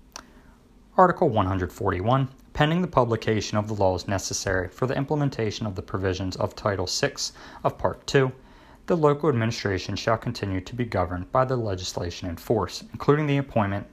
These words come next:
and dismissal of the administrative commissions of the authorities. Article one hundred forty-two. This Constitution shall enter into force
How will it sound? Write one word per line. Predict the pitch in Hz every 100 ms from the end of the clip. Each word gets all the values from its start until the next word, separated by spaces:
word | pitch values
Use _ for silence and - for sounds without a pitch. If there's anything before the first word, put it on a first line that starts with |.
| -
and | 107
dismissal | 104 - 101 87 92 - -
of | 101
the | 107
administrative | 92 90 - 107 98
commissions | - 107 85 - 90
of | 85
the | 85
authorities. | 80 - 107 87 98 - - - - - - - - - - - -
Article | 170 160 -
one | 113 95
hundred | 98 90
forty-two. | - 107 87 - 127 120 -
This | 160 160
Constitution | - 139 131 127 - 107 -
shall | 101 - 123
enter | 104 101 113
into | 113 110 117
force | - - 92 87